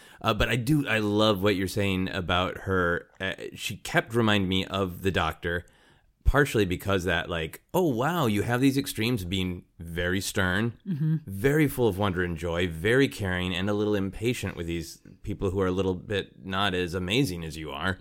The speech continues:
Speaker 2: Mm-hmm.
Speaker 1: Um, but also that sense, like, you know, the, the Doctors can never really say his name because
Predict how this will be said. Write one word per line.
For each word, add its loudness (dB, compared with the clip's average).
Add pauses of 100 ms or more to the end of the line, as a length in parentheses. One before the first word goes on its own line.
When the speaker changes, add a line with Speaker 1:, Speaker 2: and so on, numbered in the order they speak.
(120)
Speaker 2:
Mm-hmm. 4
Speaker 1:
Um, 2 (320)
but 4
also 4
that 0
sense, -4
like, -2 (160)
you -6
know, -4
the, -6 (220)
the -12
Doctors -2 (240)
can -2
never 0
really 0
say -2
his -4
name -4
because -8